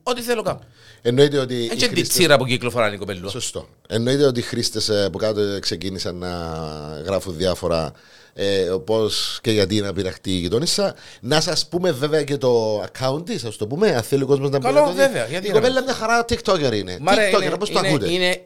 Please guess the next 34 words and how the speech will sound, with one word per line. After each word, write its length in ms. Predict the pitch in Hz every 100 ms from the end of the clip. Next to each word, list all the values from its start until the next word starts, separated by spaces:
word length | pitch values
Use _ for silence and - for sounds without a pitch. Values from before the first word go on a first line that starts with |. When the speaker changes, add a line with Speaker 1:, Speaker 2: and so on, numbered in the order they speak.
| _ 156
Speaker 1:
at 200 | 202 - - _
imperatix. 720 | 143 147 135 185 170 131 - - - - - _ _
Speaker 2:
One. 460 | 139 160 175 123 87 78
Speaker 1:
One 380 | 143 202 240 233 - 123 - -
Speaker 2:
Bellatrix. 0 |
Speaker 1:
Bellatrix. 1120 | 175 165 185 175 131 135 139 107 - - - 98
Speaker 2:
Bellatrix. 800 | 139 156 123 - 120 - -
Speaker 1:
Bellatrix. 0 |
Speaker 2:
Bellatrix. 400 | 117 123 117 113 -
Speaker 1:
Μα-, 380 | 85 - 92 123
One 100 | 160
Speaker 2:
One 200 | 143 170
Bellatrix. 300 | 147 131 107
Speaker 1:
Bellatrix. 540 | 110 85 - - - - _ _ _
Μάλιστα. 240 | 120 - - - - -
Speaker 2:
Να 120 | 131
μπείτε 240 | 120 160 135
μέσα, 380 | 160 185 196 -
να 160 | 123 120
την, 260 | 127 120 -
ε, 120 | 104
δείτε 360 | 92 113 110 85
την 240 | 95 90 78
TikToker. 500 | - - 87 85 143 156
Έχει 200 | 104 104
και 100 | 107
πολλά 260 | 107 95 95
ωραία 260 | 95 92 90
βίντεο 380 | 85 87 85 82
που 100 | 82
χορεύει 300 | 78 78 82
και 120 | - 73
κάνει 220 | - 73 62
κάτι. 160 | 62